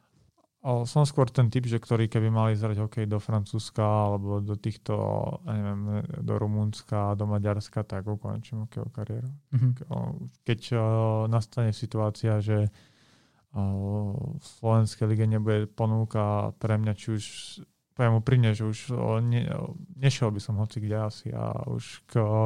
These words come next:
Speaker 1: keby nebudem mať dostatočnú kvalitu, aby som hral na Slovensku v tých najlepších kluboch, alebo nie, nebo že by Spišská postúpila hrať doma extraligu, to,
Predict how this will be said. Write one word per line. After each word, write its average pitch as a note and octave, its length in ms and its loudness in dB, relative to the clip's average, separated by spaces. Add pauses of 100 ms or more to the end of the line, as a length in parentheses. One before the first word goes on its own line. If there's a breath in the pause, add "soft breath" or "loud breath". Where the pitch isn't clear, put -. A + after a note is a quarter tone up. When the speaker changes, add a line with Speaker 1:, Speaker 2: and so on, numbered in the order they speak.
(140)
Speaker 1:
keby A2+ 300 -2
nebudem A#2 240 4
mať A#2 100 6
dostatočnú A2+ 460 0
kvalitu, A2+ 400 4
aby G#2+ 160 2
som - 160 -12
hral G#2+ 320 -2 (580 soft breath)
na A#2 120 -2
Slovensku A2+ 480 2
v - 40 -18
tých A2+ 120 2
najlepších A2 480 4
kluboch, A2+ 400 2
alebo G#2 500 2
nie, A2+ 140 0
nebo G#2+ 240 4
že G#2+ 120 0
by A2 120 0
Spišská A2 400 -2
postúpila G#2 720 -2
hrať G#2 240 0
doma G#2 320 0
extraligu, G#2+ 480 -2
to, - 80 -6